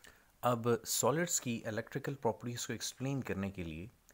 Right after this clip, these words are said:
हमारे पास क्लासिकल थ्योरीज भी हैं और मॉडर्न थ्योरीज भी हैं।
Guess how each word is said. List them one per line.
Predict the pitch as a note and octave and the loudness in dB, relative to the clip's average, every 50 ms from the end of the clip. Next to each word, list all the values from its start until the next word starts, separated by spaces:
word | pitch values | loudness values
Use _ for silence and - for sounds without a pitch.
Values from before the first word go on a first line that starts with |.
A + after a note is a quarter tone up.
| _ _ _ _ _ - - - - _ - - - - - _ _ _ _ - - | _ _ _ _ _ -20 -20 -20 -20 _ -20 -20 -20 -20 -20 _ _ _ _ -10 -6
हमारे | A#2 G#2+ G#2+ G#2+ A#2 C3+ | -2 0 2 2 2 2
पास | C3+ - - A#2 A2+ A2+ A2+ - - - A#2+ | 0 2 4 4 4 4 2 0 0 0 0
क्लासिकल | G#2+ G2 - - G2+ F#2 F2+ - - A#2 - C3+ B2+ | -2 -2 0 2 2 2 2 2 0 0 -2 -4 -4
थ्योरीज | - - - B2+ B2 C3 C3+ B2 A#2+ | -4 -6 -4 -4 -2 -2 -4 -4 -4
भी | A#2 - B2 | -6 -4 -4
हैं | G#2+ G#2+ A2 A2 A2 G2 | -4 -2 -2 -2 -2 0
और | G2 G2 F#2+ F#2+ F#2+ F2+ | 0 2 2 2 2 2
मॉडर्न | F2+ F2 E2+ E2+ E2+ - G#2 G#2+ G2+ | 0 0 0 0 0 0 -2 -6 -6
थ्योरीज | - - G#2+ G#2 G2+ G#2 G2 G2 | -6 -6 -6 -4 -4 -4 -6 -6
भी | F#2 G2+ G2 | -8 -8 -8
हैं। | F2+ F2+ - | -8 -8 -10